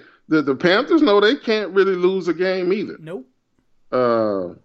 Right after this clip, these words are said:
Speaker 1: yeah, and the same thing for the Falcons. A lot of these teams, a-, and it's, it's all because, remember a few years back where, uh, teams were playing meaningless games at the end of the season, and they were sitting their starters and stuff, and they changed the formula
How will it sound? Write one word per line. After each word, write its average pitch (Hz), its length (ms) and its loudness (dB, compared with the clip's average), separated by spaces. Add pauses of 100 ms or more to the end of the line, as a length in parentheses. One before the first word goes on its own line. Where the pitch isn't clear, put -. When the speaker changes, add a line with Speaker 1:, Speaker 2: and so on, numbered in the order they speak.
(280)
Speaker 1:
yeah, 135 400 4
and 135 140 2
the 131 60 0
same 175 320 0
thing 175 200 2
for 170 160 0
the 156 100 0
Falcons. 170 540 0
A 123 60 0
lot 160 240 2
of 202 60 -2
these 208 160 -8
teams, 208 600 -2 (480)
a-, 160 160 0
and 175 220 4
it's, 180 180 4
it's 175 220 4
all 220 220 4
because, 226 640 -4
remember 170 440 2
a 139 120 0
few 139 220 -6
years 190 400 0
back 185 400 0 (540)
where, 160 760 4
uh, 107 600 -6 (120)
teams 175 320 2
were 156 100 2
playing 165 420 2
meaningless 170 560 2
games 160 400 2
at 147 100 0
the 139 100 0
end 160 140 2
of 160 100 4
the 147 80 0
season, 160 680 0 (400)
and 135 260 4
they 143 60 4
were 131 120 2
sitting 170 280 2
their 151 120 2
starters 156 440 2
and 143 100 -4
stuff, 151 320 -2
and 135 140 0
they 143 180 2
changed 160 400 0
the 139 100 -2
formula 165 600 2